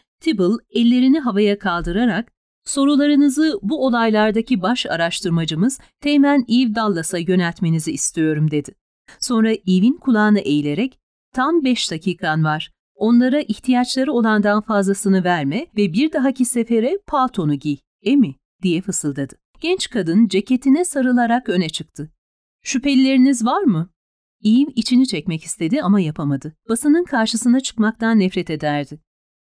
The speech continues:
Bu olaylarla ilgili olabileceğini düşündüğümüz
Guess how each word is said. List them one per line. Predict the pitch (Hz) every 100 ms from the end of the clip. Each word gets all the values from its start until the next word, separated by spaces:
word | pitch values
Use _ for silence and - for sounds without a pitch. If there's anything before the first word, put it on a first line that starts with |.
| _ -
Bu | 349 220
olaylarla | 208 190 196 214 220
ilgili | 180 180 185 247
olabileceğini | 247 214 196 190 190 185 160
düşündüğümüz | - 175 165 160 196 -